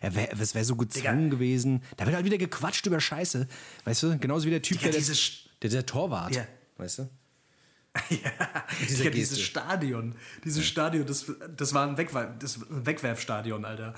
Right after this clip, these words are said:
Speaker 1: Ja, ohne
Speaker 2: Das wird
Speaker 1: Scheiß.
Speaker 2: doch nie wieder im Ge-, das werden die nie wieder gebrauchen. Die haben einfach, das hat einfach eine Milliarde gekostet, Alter. Diese ganze Show, dieses ganze Ding, Alter, dieses hunderttausend Raketen in die Luft geschossen und Lasershow und was weiß ich was alles.
Speaker 1: Ja,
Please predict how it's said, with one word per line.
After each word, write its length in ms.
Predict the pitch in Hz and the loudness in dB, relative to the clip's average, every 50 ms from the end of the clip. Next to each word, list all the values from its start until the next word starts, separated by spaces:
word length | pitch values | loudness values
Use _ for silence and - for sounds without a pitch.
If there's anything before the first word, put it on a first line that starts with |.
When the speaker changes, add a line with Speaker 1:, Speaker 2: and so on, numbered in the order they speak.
| - - - | -10 -2 0
Speaker 1:
Ja, 120 | 127 127 | 0 2
ohne 80 | 139 170 | 4 2
Speaker 2:
Das 100 | 160 - | 2 2
wird 100 | 110 - | 4 2
Speaker 1:
Scheiß. 60 | 151 | 2
Speaker 2:
doch 60 | 139 | 2
nie 80 | 180 196 | 2 0
wieder 140 | 180 160 160 | 0 0 0
im 100 | 143 135 | -2 -2
Ge-, 120 | 120 - - - | -6 -10 -12 -8
das 160 | - 139 - | -2 0 2
werden 140 | 156 165 170 | 2 4 2
die 40 | 170 | 4
nie 120 | 160 190 202 | 2 2 2
wieder 120 | 202 170 | 2 2
gebrauchen. 440 | 147 151 - - 143 160 156 143 127 | 0 0 0 0 0 0 0 0 0
Die 40 | 127 | 0
haben 100 | 139 156 | 0 0
einfach, 280 | 143 143 151 - - - - - _ _ - | -2 -2 -4 -6 -6 -10 -16 -16 _ _ -8
das 140 | - 123 | -4 0
hat 100 | - 156 | 0 0
einfach 260 | 156 147 135 - - - | 0 -2 -4 -4 -2 0
eine 180 | 151 170 180 | 2 4 4
Milliarde 560 | 165 156 151 143 135 147 135 135 156 147 143 135 | 4 4 2 2 0 -2 0 0 0 -2 -2 -4
gekostet, 420 | 127 127 - 120 117 - 127 110 | -4 -4 -2 -2 0 0 -2 -2
Alter. 280 | 110 117 117 127 127 123 | -6 -6 -6 -4 -4 -4
Diese 180 | 131 127 123 | -4 -4 -2
ganze 240 | 113 147 151 - 147 | 0 0 0 0 0
Show, 320 | - - - - 170 165 156 | 0 -2 -2 -2 -2 -2 -2
dieses 260 | 139 131 127 131 131 | -2 -4 -6 -6 -6
ganze 280 | - 156 151 - 147 | -6 -6 -4 -6 -6
Ding, 400 | 135 - - - 208 202 190 151 | -8 -8 -8 -6 -6 -4 -4 -4
Alter, 180 | - 127 131 127 | -6 -6 -6 -6
dieses 380 | 123 135 135 135 135 - - - - - - - - - - _ - | -6 -6 -6 -6 -6 -8 -8 -10 -18 -20 -18 -18 -18 -20 -18 _ -6
hunderttausend 680 | 202 196 180 - - - 165 - 180 156 160 151 135 | -4 -2 -2 -2 -2 -4 -2 -2 0 0 0 0 0
Raketen 340 | 143 - - 170 190 185 170 | -2 -2 0 0 0 0 0
in 60 | 151 135 | -2 0
die 60 | 135 | 0
Luft 260 | 135 156 156 - - | 0 -2 -2 -4 -6
geschossen 400 | - 143 - 160 160 160 156 160 | -8 -6 -4 -4 -2 -2 -2 -4
und 380 | 139 139 143 143 131 123 - 147 | -4 -4 -4 -4 -6 -6 -6 -6
Lasershow 640 | 135 135 156 175 156 151 143 139 135 - - - 165 156 | -4 -2 -2 -2 -2 0 -2 -2 -2 -2 -4 -2 -2 -2
und 260 | 156 151 131 127 131 | -2 -2 -2 -4 -4
was 160 | 139 143 - - | -4 -4 -4 -4
weiß 160 | 139 127 - | -4 -6 -4
ich 180 | 165 143 - - | -6 -8 -8 -8
was 160 | 107 117 - | -10 -10 -8
alles. 320 | - 104 123 131 - - - - - - - - - | -8 -8 -6 -8 -8 -10 -12 -18 -18 -18 -18 -12 -8
Speaker 1:
Ja, 80 | 78 | -6